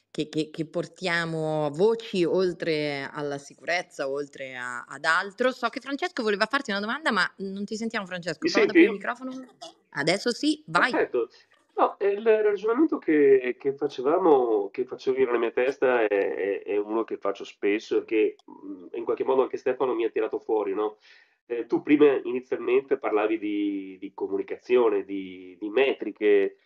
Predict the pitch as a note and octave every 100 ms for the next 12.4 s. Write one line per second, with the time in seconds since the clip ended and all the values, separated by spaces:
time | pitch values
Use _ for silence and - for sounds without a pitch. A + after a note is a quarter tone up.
0 | _ _ - A2+ G#2 G#2+ A#2+ A#2+ B2+ -
1 | A2+ G#2+ A2 C3 A2+ G2+ G2+ G#2 G2+ G#2+
2 | G2+ G2 A2+ G#2+ G#2+ A2+ - G#2+ A2 G#2+
3 | G#2+ A2 G2 - G#2 G2 G#2 F#2+ - -
4 | G#2+ G#2+ A2 G#2 C3 A#2 F#2+ F#2+ G2 G2
5 | A2+ G2+ - F2 G2 - A2 G#2+ A#2 G#2+
6 | - G2+ F#2+ F2+ F2 F2+ E2+ _ G#2+ B2
7 | _ E3+ G3 C#3+ G#2+ G2 F2+ _ _ _
8 | G2+ G2 - C#3 A2 G#2+ G#2 A#2+ G#2+ A#2
9 | A#2 G2+ G2+ G#2 G2 B2 A2 A#2 G2+ G2
10 | B2 - A2 G#2+ G2+ A2+ G#2 F#2 G#2+ -
11 | F#2 A2 G#2 - F#2+ F#2+ G2+ G2 G#2+ G#2
12 | F2+ F2+ F2